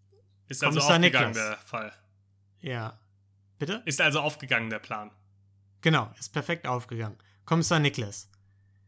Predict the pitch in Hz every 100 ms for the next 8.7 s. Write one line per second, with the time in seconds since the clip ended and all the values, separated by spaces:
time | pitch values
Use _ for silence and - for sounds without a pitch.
0 | _ _ _ _ _ 135 185 214 214 190
1 | 175 156 143 131 123 117 123 113 110 127
2 | 139 170 - 165 160 165 147 143 143 -
3 | 135 131 127 127 - 127 120 123 120 117
4 | 110 - - _ _ 117 113 107 107 -
5 | _ _ _ - 107 127 135 135 123 110
6 | - 120 123 156 214 - _ _ _ _
7 | _ _ _ _ - 120 113 123 117 127
8 | 117 117 - - 143 175 -